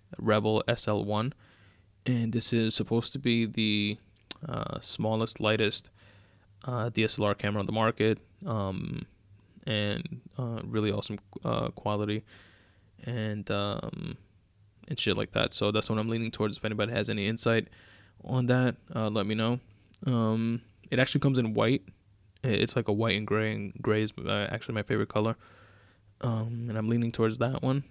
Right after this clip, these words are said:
'cause I think it looks cool, and I've never seen, like, a, a fucking white camera before.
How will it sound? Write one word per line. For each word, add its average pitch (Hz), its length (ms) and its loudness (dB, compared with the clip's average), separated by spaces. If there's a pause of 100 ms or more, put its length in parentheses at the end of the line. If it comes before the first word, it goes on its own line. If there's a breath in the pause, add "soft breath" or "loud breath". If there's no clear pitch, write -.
(220)
'cause 110 680 0 (400)
I 127 40 0
think 120 160 2
it - 20 2
looks 110 220 0
cool, 120 420 0 (260)
and 110 640 -2 (380)
I've 123 140 -2
never 110 160 -2
seen, 113 420 -4
like, - 240 -6
a, 107 300 -2
a 117 240 -2
fucking 104 320 -4
white 107 160 2
camera 107 240 0
before. - 360 -6